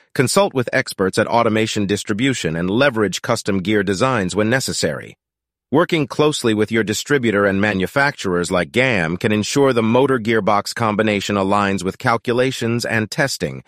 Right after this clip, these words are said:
ultimately delivering optimal performance for your application.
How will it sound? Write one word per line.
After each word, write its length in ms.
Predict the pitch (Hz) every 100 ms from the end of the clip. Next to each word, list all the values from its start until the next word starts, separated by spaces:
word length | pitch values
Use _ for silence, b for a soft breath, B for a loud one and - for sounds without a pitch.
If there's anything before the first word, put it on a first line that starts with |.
| B B B
ultimately 540 | 139 151 131 120 101 107
delivering 540 | 107 117 107 107 104
optimal 520 | 131 143 - 113 107
performance 600 | - 104 - 151 101 85
for 100 | -
your 220 | 101 98 95
application. 720 | 90 98 - 135 - 69